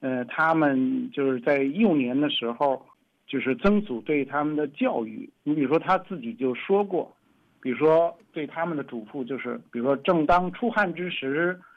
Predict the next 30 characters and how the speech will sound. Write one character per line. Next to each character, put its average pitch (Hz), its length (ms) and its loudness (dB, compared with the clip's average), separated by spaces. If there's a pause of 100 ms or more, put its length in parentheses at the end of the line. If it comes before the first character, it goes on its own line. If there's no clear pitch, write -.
(120)
呃， 127 140 -4
不 135 140 -2
要 139 120 6
脱 175 220 -2
衣 202 260 -2
服， 160 460 0 (320)
待 165 240 4
汗 170 300 -2
烧 233 260 2
指， 123 580 -2 (480)
呃， 131 440 -2
气 - 300 -6
喘 127 280 -2 (340)
匀 123 180 -2
了， 196 320 2 (720)
再 147 200 0
脱 143 260 -6
去 127 180 -10
衣 139 220 -6
服， 139 240 -14 (560)
呃， 135 160 -4
不 139 160 0
要 180 160 6
坐 180 180 -4
在 156 220 2
当 214 300 0
风 247 220 -2
的 214 120 0
地 147 220 -6
方 123 280 -2